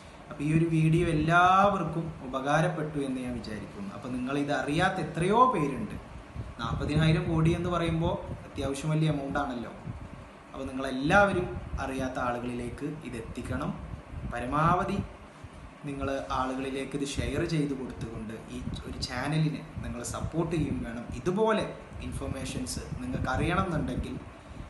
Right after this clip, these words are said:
നിങ്ങൾക്ക് താഴെ കമന്റ് ചെയ്യാവുന്നതാണ്. പിന്നെ ഇതുമായി ബന്ധപ്പെട്ട, ഇപ്പോൾ നമ്മൾ ഈ പറഞ്ഞ ഈ വീഡിയോയുമായി ബന്ധപ്പെട്ട ഏതൊരു സംശയത്തിനും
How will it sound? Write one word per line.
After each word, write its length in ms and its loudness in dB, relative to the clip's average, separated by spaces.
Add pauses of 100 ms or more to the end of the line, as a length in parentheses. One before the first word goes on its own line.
(120)
നിങ്ങൾക്ക് 320 0
താഴെ 300 4 (540)
കമന്റ് 400 2
ചെയ്യാവുന്നതാണ്. 760 -2 (100)
പിന്നെ 240 2
ഇതുമായി 440 4
ബന്ധപ്പെട്ട, 480 0
ഇപ്പോൾ 200 0
നമ്മൾ 220 0
ഈ 40 2 (100)
പറഞ്ഞ 240 2 (180)
ഈ 20 2 (120)
വീഡിയോയുമായി 580 2
ബന്ധപ്പെട്ട 360 -2 (260)
ഏതൊരു 340 0 (100)
സംശയത്തിനും 600 -4